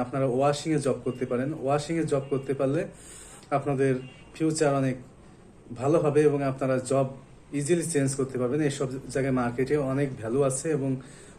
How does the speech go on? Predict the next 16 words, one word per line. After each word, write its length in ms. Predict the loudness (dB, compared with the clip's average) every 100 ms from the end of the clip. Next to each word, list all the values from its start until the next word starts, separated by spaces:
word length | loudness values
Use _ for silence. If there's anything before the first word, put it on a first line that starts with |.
| 2
অনেক 160 | 4 4 0
প্রচুর 280 | -2 2 4 4
লোক 180 | 2 2
লাগে। 240 | -4 -6 -14 -20 -20 -20 -20 -6
মেইনলি 280 | -2 0 4
হচ্ছে 220 | 2 2
প্রচুর 360 | -2 -2 0 0
লোক 220 | 0 0
লাগে 300 | 0 0 2 0
এবং 120 | 0 0 -2
এক্সপিরিয়েন্স 640 | -6 -4 0 2 0 2
লোকে 240 | 0 0
খুবই 280 | -4 -2 0
অভাব। 320 | 0 0 -6 -10 -8 -6
এখানে 240 | -2 -2
আপনি 200 | -2 -4